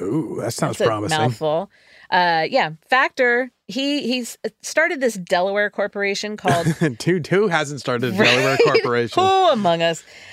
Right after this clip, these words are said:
Speaker 2: It's called United Bottling and Distributing.
Speaker 1: I'm not even lying. I have started a Delaware
Speaker 2: Have you?
Speaker 1: corporation. <laughs>
Speaker 2: Okay,
Speaker 1: Yes.
Speaker 2: good for you.
Speaker 1: I'm in on the scam,
Speaker 2: You
Speaker 1: Elizabeth.
Speaker 2: got whiskey receipts?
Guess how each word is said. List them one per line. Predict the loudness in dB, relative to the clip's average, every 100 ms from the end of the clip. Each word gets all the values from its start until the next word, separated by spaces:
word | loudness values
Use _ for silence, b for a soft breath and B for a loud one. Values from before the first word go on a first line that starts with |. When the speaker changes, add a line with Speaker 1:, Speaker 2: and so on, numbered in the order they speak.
| B
Speaker 2:
It's | -4 0
called | 0 0
United | 0 0 2 0 0 -2
Bottling | 0 0 0 -4 -4
and | -6
Distributing. | -8 -6 -8 -8 -12 -8 0
Speaker 1:
I'm |
not | 2 2
even | 2
lying. | 2 0 0
I | 0
have | 0 -2
started | -2 -2 -2
a | -4
Delaware | -4 0 2 4
Speaker 2:
Have | 2
you? | 2
Speaker 1:
corporation. | 4 4 4 0 0
<laughs> |
Speaker 2:
Okay, | 0 2 4 4 2 2
Speaker 1:
Yes. | -2
Speaker 2:
good | -4
for | -2 0
you. | 2 4
Speaker 1:
I'm | 4 4
in | 4
on | 2 -2
the |
scam, | -4 -2 -2
Speaker 2:
You | 0
Speaker 1:
Elizabeth. | 0 2 2
Speaker 2:
got | 2
whiskey | 2 0 -2
receipts? | -2 0 0 0 -2